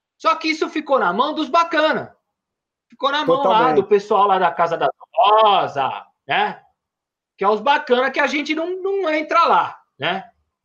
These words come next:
Speaker 1: A gente é chamado de vez em quando lá pra cumprir uma tabelinha.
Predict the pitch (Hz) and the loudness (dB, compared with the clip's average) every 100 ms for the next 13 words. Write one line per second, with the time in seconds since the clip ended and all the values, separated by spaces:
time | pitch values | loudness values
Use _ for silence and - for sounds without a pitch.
0 | _ _ _ _ _ _ _ 139 202 214 | _ _ _ _ _ _ _ -10 -6 -4
1 | 269 294 254 254 285 262 262 294 277 - | -2 0 2 2 0 -2 0 0 0 0
2 | 269 262 277 277 269 302 - 302 302 - | 2 4 2 2 -2 -4 -4 0 0 2
3 | 311 294 311 226 240 226 127 | 0 2 2 2 2 0 -2